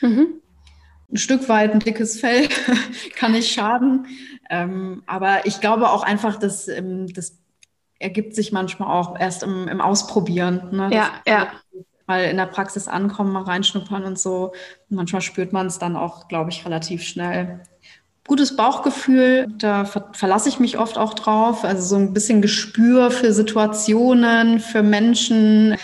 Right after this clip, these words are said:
Speaker 2: Sollte man als Psychologe vielleicht sowieso ein <laughs> Stück weit mitbringen. Das kann manchmal sehr hilfreich sein. Ich verlasse mich häufig,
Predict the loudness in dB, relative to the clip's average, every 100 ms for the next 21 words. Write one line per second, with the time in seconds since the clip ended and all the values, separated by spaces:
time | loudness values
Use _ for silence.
0 | -10 -2 0 2 2 0 0 -2 -4 -2
1 | -2 0 -2 -2 -2 0 2 4 4 6
2 | 4 2 -2 -2 0 0 2 2 2 -2
3 | 0 4 4 0 -8 -10 -6 -4 -2 2
4 | 2 4 2 2 2 0 0 -4 -2 -2
5 | -2 -2 0 0 -2 0 0 2 2 2